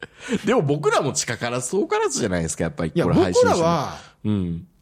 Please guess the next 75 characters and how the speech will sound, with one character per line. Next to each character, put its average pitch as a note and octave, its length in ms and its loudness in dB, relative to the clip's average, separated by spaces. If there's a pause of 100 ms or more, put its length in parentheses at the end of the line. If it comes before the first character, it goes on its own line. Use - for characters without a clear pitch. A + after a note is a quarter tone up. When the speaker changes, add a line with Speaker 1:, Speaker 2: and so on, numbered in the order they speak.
Speaker 2:
も D#3+ 140 0
う - 20 2
最 E3+ 140 -2
初 D3 80 0
か G3+ 80 4
ら D3 40 4
言 D3+ 120 4
っ - 20 -4
て F#3+ 120 -2
る D3+ 60 2
じ C#3 60 2
ゃ C#3 40 2
な F#2 60 -4
い - 20 -10
で E2 60 -10
す - 80 -14
か。 - 80 -8
Speaker 1:
う F2 40 -2
ん。 E2+ 240 -6 (1200)
Speaker 2:
た C#3+ 100 -2
く D3 80 -6
さ E3+ 80 2
ん C#3+ 40 0
の A#2+ 60 0
人 B2+ 140 -4
に A#2 100 -2
聞 C#3+ 120 0
い C3 40 -2
て C#3+ 60 0
ほ C3+ 140 2
し G#2+ 160 -4
い - 20 -8
っ - 100 -8
て。 C3+ 80 -2
Speaker 1:
聞 C3+ 60 6
い - 20 -2
て B2 60 2
ほ A#2 80 2
し G2 80 -4
い F#2 80 0
で C#2+ 60 -4
す D2+ 100 -4
よ、 E2 80 0
で F#2 80 -2
き E2+ 100 -6
る F2 100 0
だ E2+ 100 0
け F#2+ 100 -4
ね。 - 280 -2
Speaker 2:
う B2+ 60 -2
ん。 C3 40 0 (260)
Speaker 1:
う G#2+ 120 -2
ん。 F2+ 300 -2 (540)
Speaker 2:
<laughs> D3 80 2
な-、 - 180 0 (300)
も C#3+ 120 -4
う、 - 20 -12 (320)
承 A3+ 180 0
認 G#3+ 160 4
欲 G3+ 160 2
求 B2+ 160 -2
隠 C#3 180 -2
し - 80 -2
て B3 100 0
な C#3 100 2
い - 40 -2
じ D3+ 60 0
ゃ - 40 -2
な G2 60 -6
い G#2 40 -6
で - 40 -6
す - 60 -8
か。 G#2 120 -8
Speaker 1:
う A#2+ 40 -2
ん。 E2+ 320 -2